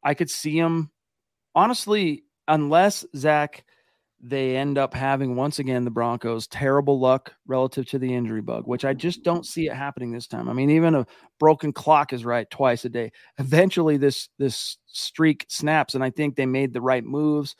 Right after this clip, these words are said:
with the executive stuff and the, and the strength and conditioning s-, changes that Sean Payton made, that this is where it ends. So I, I'm not expecting there to be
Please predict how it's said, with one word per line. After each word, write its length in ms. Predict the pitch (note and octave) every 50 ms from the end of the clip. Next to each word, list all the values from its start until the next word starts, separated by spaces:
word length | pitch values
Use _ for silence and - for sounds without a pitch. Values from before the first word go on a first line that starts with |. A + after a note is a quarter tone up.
| - _ _ _ _ _ _
with 100 | A2 -
the 80 | A#2
executive 520 | A2+ G2 A2+ C#3+ D#3 D3+ - D#3 C#3+ C#3 -
stuff 380 | - - C#3 C3+ C3+ B2+ -
and 140 | B2 A2+ B2
the, 140 | A#2+ - - - _ -
and 180 | B2 A2+ A2 A2
the 200 | A2+ A#2 A2+ G#2 -
strength 360 | - - - D3+ D3 C#3+ C3+
and 80 | C3 A#2+
conditioning 480 | B2+ B2 C#3+ D3+ C#3+ - C#3 C#3 C#3
s-, 160 | C3 - - - _ _ - - -
changes 460 | - - D3 D3+ D3 C#3 C#3+ C3+ B2+
that 140 | C3 - -
Sean 260 | - D3+ C3+ C3 C3
Payton 300 | - C#3+ C#3+ C3 A2+ A#2+
made, 220 | A#2 A#2 A2+ A2 - _ _ _ _ _ _ _ _
that 140 | - B2+ A2+
this 220 | C3+ E3 E3 -
is 120 | E3 D3 C3+
where 200 | C#3 D3 C#3+ C3
it 120 | A2 - -
ends. 300 | - D#3 D#3+ C3 A#2+ A#2
So 160 | - C3+ A#2+
I, 80 | A#2 A2 - _
I'm 260 | D3 D3 F3+ G#3+ A3
not 220 | G#3+ G#3+ G#3 G#3 G3+
expecting 500 | F#3 - - - G3+ G#3 - - G3 G3
there 140 | F3+ D#3+ D3+
to 140 | - - D#3
be 380 | C#3 C3 F3 G3+ G3 E3 -